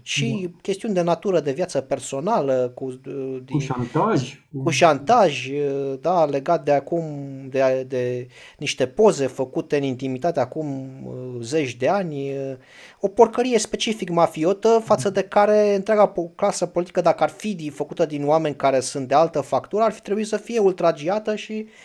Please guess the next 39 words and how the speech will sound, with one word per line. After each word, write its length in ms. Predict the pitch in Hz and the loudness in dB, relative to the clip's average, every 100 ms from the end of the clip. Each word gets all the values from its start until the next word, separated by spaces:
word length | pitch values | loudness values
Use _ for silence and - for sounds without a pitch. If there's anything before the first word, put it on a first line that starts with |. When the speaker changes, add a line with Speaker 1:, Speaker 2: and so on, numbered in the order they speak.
| - - | -20 -18
Speaker 1:
și 580 | - - - 190 196 190 | -10 -8 -4 -4 -4 -4
să 520 | - - 196 202 202 | -6 -2 0 0 0
ia 100 | 196 | 0
niște 280 | 214 202 - | 0 -2 -2
măsuri 320 | 220 220 220 | -2 0 -2
foarte 300 | 214 214 208 | 0 0 2
dure 380 | 214 202 190 120 | -2 0 0 0
și 360 | 110 - 131 123 | -2 -6 -10 -4
la 100 | 131 | -2
fel 200 | 131 170 | 0 4
autoritățile 920 | 143 127 131 123 110 - 131 - 117 107 | 4 2 -2 -6 -2 -2 -2 -6 -10 -8
și, 360 | - - 107 - - - - - | -10 -12 -16 -18 -20 -20 -20 0
dar 200 | 170 170 | 4 4
ce 200 | - 247 | 4 4
vedem 320 | 214 214 233 | 4 4 2
de 120 | 190 | 0
fapt 320 | 165 240 262 | 2 2 2
este, 260 | 254 226 233 | -2 -2 -2
vedem 260 | 233 233 233 | 0 0 0
din 120 | 233 | 0
nou 160 | 226 196 | 2 4
acest 280 | - 170 | 4 -2
tip 220 | - - 170 | -2 -8 -4
de 60 | |
societate 500 | 156 151 147 160 147 | -4 -4 0 2 4
a 60 | 135 | 2
noastră 460 | 127 156 - - | 4 2 0 -6
care 440 | 113 165 160 151 143 - - - | -2 2 2 2 -2 -10 -20 -20
se 240 | - - 156 | -6 2 2
protejează, 880 | - 151 - 135 120 135 165 170 208 | 4 2 4 0 4 6 6 4 0
care 260 | - 156 | 2 2
este 260 | 151 147 147 | 2 -2 -6
complice 760 | 147 147 135 170 170 - 143 | -2 -4 -4 -10 -8 -4 0
în, 280 | 127 123 123 | 0 0 -4
uh, 420 | 120 117 117 113 110 _ - - - | -4 -4 -4 -6 -10 _ -20 -20 -8
în, 320 | 127 117 113 | -2 -2 -2
uh, 420 | 113 110 107 107 110 | -4 -4 -6 -8 -8
mizerie, 920 | 117 117 107 139 180 214 233 233 220 | -6 -6 0 2 2 0 -2 -2 -2
în 240 | 143 123 | -4 -4